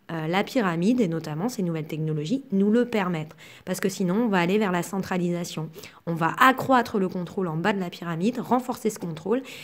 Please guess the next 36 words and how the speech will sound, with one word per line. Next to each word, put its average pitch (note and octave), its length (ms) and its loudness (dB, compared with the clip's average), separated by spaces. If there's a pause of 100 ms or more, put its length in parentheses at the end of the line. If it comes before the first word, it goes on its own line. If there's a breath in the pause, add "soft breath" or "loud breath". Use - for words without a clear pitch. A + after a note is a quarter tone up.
(160 loud breath)
et G#3+ 100 6
on G3+ 80 4
va F#3 140 4
laisser F#3 280 2
libre F#3+ 380 6
cours C4+ 260 0
aux F#3 100 2
non-conformités F#3+ 840 0
en E3+ 180 -2
haut A3+ 140 6
de F#3+ 80 0
la E3+ 140 0
pyramide. E3 460 -4 (280 loud breath)
Donc F3 140 0
pour A3 160 2
établir A#3+ 340 4
l'équilibre, G3+ 480 0
il F3+ 140 -2
faut B3+ 160 -2
que A#3+ 100 0
tout A3+ 220 0
le F3+ 60 0
monde F#3+ 180 -2
soit F3+ 160 -6
contrôlé F#3 420 -4
de G#3 60 0
la F3 80 0
même F3 140 -2
manière. D3+ 360 -6 (760)
Donc, B3 380 4 (400 loud breath)
pour B3+ 160 0
ça, A3 180 4
je C#4+ 100 2
vous B3 60 4
présente A#3+ 340 4
le, F#3 180 4